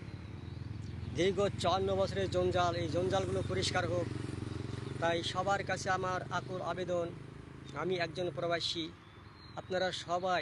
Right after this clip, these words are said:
ঐক্যবদ্ধভাবে দাদু ডক্টর ইউনূসকে সহযোগিতা করবেন দেশ এবং দেশের জনগণের উন্নয়নের জন্য, যাতে আমরা আগামীতে ইনশাল্লাহ ইউরোপ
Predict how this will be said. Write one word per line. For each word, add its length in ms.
ঐক্যবদ্ধভাবে 960
দাদু 260
ডক্টর 340
ইউনূসকে 480
সহযোগিতা 640
করবেন 460
দেশ 460
এবং 420
দেশের 320
জনগণের 520
উন্নয়নের 520
জন্য, 360
যাতে 240
আমরা 460
আগামীতে 640
ইনশাল্লাহ 600
ইউরোপ 380